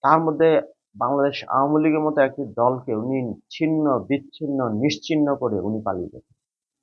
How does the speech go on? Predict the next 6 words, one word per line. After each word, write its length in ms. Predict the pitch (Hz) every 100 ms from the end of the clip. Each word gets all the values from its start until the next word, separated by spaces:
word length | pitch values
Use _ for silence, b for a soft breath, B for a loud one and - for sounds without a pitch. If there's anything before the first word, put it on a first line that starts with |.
| _ _ _ _ _
শুধুমাত্র 760 | _ - 143 160 156 156 113 - - _ _ _ 131
উনি 320 | 135 160 147
এবং 240 | 135 143
উনার 220 | 127 131
মন্ত্রিসভার 680 | 131 131 127 113 127 110 117
কয়েকজনের 580 | 117 113 104 113 113 156